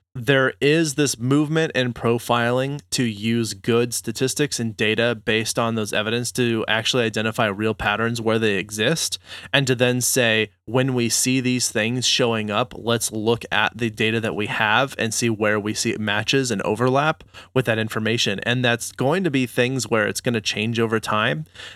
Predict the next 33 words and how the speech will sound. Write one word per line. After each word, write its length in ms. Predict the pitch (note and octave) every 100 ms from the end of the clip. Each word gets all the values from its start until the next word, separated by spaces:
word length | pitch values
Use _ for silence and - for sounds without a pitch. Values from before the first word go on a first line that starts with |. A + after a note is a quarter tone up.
| -
as 260 | A#2 A#2 A#2+
more 140 | A#2+
and 100 | A#2+
more 100 | A2
data 220 | G#2 G#2
come 240 | A2 A2 G#2+
in, 180 | A2
as 120 | G2+ -
people 320 | B2 A#2 A#2
change, 320 | A2+ G#2+ G#2
as 100 | F#2+
culture 380 | - A#2+ A#2 A2
changes, 560 | - G#2 G#2+ A2 A2
and 320 | G2+ G2 G2 - -
details 360 | B2 A#2+ A#2
of 100 | A#2
things 480 | A#2 A#2 A#2 A2 -
change. 320 | - B2+ C3
But 100 | A#2
that 120 | A#2+ -
also 280 | D3+ E3+
means 280 | F3+ D3 B2+
that 180 | B2 G#2+
those 220 | A#2+ A#2+
are 40 | B2
gonna 200 | A#2+ G#2+
get 180 | B2
more 200 | A#2 B2+
sophisticated. 800 | B2+ G#2+ A#2+ - C#3 - C#3+ D3+
As 220 | - A2+
long 240 | A2+ A2 D#3+
as 120 | F3
they're 100 | C#3+